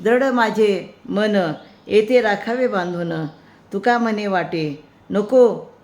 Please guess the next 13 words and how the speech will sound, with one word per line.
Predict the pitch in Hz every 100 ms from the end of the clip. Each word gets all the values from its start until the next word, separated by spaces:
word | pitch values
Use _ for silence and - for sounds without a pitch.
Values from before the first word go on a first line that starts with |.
| _
फाटे | 202 202 202
फुट-, | 190 190 180 -
म-, | 175
देऊ | 180 185 202 208
फुटे." | 196 175 160 139 127 - _ _ - _
तर | 233 247
देवा, | 208 208 196 226 254 - - - - -
माझा | 202 208 208 247
तुझ्यावर | 277 233 202 196 185 208 202 202 - - -
भक्तिभाव | 165 214 - 247 233 233 220
आहे, | 185 180 175
प्रेम | 170 165 202 233 247 196
आहे, | 170 165 165 160 147 -